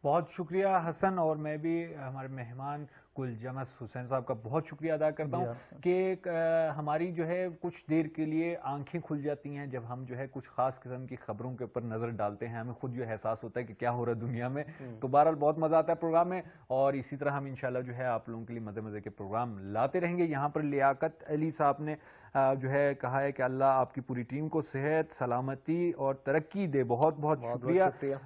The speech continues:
Speaker 1: और उन्होंने कहा है कि आपका प्रोग्राम जो है बहुत पसंद आता है, और इजाज़ हुसैन साहब भी हमारा प्रोग्राम मुलाहिजा फरमा रहे हैं और वो कह रहे हैं कि मैं एक मेहमान के साथ जो है आपका प्रोग्राम, एक ख़ास किस्म के मेहमान है जो पाकिस्तानी न्यूज़ चैनल से उनका ताल्लुक है, उसके साथ वो हमारा प्रोग्राम मुलाहिजा फरमा रहे हैं।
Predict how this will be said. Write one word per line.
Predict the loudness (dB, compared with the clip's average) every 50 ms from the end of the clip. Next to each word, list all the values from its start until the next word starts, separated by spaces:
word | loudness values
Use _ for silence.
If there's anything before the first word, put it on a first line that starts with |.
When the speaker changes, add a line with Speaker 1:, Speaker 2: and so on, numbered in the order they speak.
| -2
Speaker 1:
और | 2 4 4 6 4
उन्होंने | 4 0 -2 0
कहा | 2 2 2
है | 2 2
कि | 0 2
आपका | 0 0 0 0 -4
प्रोग्राम | -4 -4 -4 0 2 2 2 2 2
जो | 0 -2
है | -2 -2 -2 -2 -2
बहुत | -4 -4 -4 -4 -2 0 0 -2 -2 -4 -8
पसंद | -6 -4 -4 -2 0 2
आता | 2 2 2 2
है, | 2
और | 2 2 0
इजाज़ | 0 0 0 -2 -2
हुसैन | -4 -8 -8 -8 -6
साहब | -4 -4 -4
भी | -2 -2
हमारा | -4 -2 -4 -4
प्रोग्राम | -4 -6 -6 -2 -2 -2
मुलाहिजा | -2 0 -2 -2 -2 -4
फरमा | -8 -8 -4 2 4 4
रहे | 4 4
हैं | 2 0
और | 0 0 0
वो | -2 -6
कह | -6 -6 -6
रहे | -6
हैं | -6 -8
कि | -8
मैं | -8 -8 -8 -10
एक | -10 -10
मेहमान | -10 -10 -8 -4 -2 0 0 0
के | -2 -4
साथ | -4 -4 -4 -4
जो | -4 -6 -6
है | -4
आपका | -4 -4 -4 -6 -12
प्रोग्राम, | -12 -10 -8 -8 -8 -8 -10
एक | -12 -6 -6
ख़ास | -4 -2 0 0 0 0 -2
किस्म | -8 -10 -8
के | -8 -10
मेहमान | -10 -10 -10 -8 -8 -8 -6 -8
है | -10 -14 -16 -20 -20 -20 _ -14 -8
जो | -6 -4 -2 -2 -2 -2 -4 -6 -6 -4
पाकिस्तानी | -4 -4 -4 -6 -6 -6 -4 -4 -4 -6 -8 -12 -20 -20 -16 -10
न्यूज़ | -8 -6 -6 -6
चैनल | -6 -6 -4 -4 -6
से | -8 -8 -10
उनका | -8 -8 -6
ताल्लुक | -2 0 0 2 2 2 0
है, |
उसके | 0 -4 -4 -4
साथ | -2 -2 -2
वो | 0 0
हमारा | 0 0 0 0
प्रोग्राम | 0 -2 -2 0 2 2
मुलाहिजा | 2 4 4 4 4 2 0
फरमा | 0 0 0 4 6 6
रहे | 6 6 4
हैं। | -2